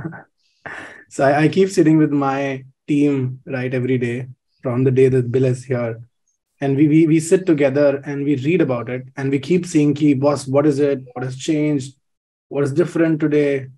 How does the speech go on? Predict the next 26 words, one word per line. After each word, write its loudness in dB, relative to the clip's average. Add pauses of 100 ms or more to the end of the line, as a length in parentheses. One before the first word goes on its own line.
(120)
Right? -6
And, -4
and 0
we 0
keep -2
doing 6
that, 0
right? -2
And 0
we -2
keep -8
doing -2 (440)
analysis 0
by -2
analysis, -4
changes -2
by 0
changes. -2
And 0
I -2
also -2
have -6
been -2
reading -2
a -2
lot -4